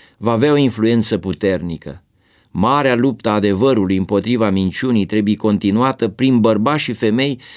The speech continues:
care își aprind candela la altarul divin. Textul din această ocazie, „Numai lâna a fost uscată și tot pământul s-a acoperit cu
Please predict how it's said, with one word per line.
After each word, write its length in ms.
care 200
își 220
aprind 640
candela 640
la 180
altarul 500
divin. 440
Textul 400
din 120
această 440
ocazie, 640
„Numai 300
lâna 280
a 40
fost 280
uscată 480
și 160
tot 220
pământul 440
s-a 180
acoperit 500
cu 440